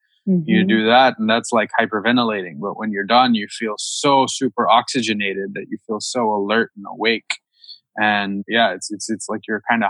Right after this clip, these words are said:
Speaker 1: high, so to speak, and you're just drifting at that point.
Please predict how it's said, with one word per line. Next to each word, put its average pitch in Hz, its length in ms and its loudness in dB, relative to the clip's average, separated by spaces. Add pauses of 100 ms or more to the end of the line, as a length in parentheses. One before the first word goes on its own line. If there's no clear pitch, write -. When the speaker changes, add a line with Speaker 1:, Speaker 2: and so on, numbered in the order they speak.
Speaker 1:
high, 110 380 4
so 104 160 -8
to 104 80 -10
speak, 101 340 -10
and 101 160 -10
you're 101 80 -10
just 98 140 -12
drifting 113 420 -6
at - 320 -20
that 92 160 0 (100)
point. 90 220 -14